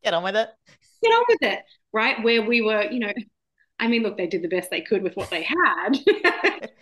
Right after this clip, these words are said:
Speaker 2: However, they weren't particularly good. They were really focused on meeting our physical needs, right? And, um, and it didn't leave a lot of room for, and plus, you know, the ancestry didn't say that, you know, Maslow's,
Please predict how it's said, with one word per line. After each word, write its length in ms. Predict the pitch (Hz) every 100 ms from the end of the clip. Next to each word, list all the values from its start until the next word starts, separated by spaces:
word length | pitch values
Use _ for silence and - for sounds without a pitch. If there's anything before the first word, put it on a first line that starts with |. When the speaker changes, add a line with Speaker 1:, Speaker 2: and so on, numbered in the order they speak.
| _ _
Speaker 2:
However, 720 | 254 277 339 254 196 190 - 214
they 180 | 226 214
weren't 480 | 208 214 311 339 -
particularly 760 | 247 - 233 233 196 180 180 180
good. 260 | 214 208
They 140 | 214 269
were 100 | 285
really 220 | 208 196
focused 420 | 190 196 202 202
on 160 | 190 180
meeting 280 | 185 185 175
our 160 | 170
physical 400 | - 214 190 196
needs, 340 | 170 170 - - - _ _ _ _ _ -
right? 280 | 180 190 214
And, 320 | 202 185 190 185 - _
um, 460 | - 190 190 185 - -
and 120 | 208
it 180 | 196 -
didn't 240 | 240 233
leave 220 | 208 190
a 20 | 175
lot 180 | 180
of 120 | 170 175
room 240 | 180 180
for, 340 | - 180 180 -
and 240 | 247 247
plus, 260 | - 247 -
you 100 | 202
know, 160 | 190 185
the 140 | 185 175
ancestry 720 | 202 226 180 - 190 170 180
didn't 280 | 226 202 190
say 500 | - 185 190 185 180 - - _ -
that, 220 | 180 185 - 190 -
you 140 | 202
know, 120 | 185
Maslow's, 680 | 185 214 233 226 202 196 -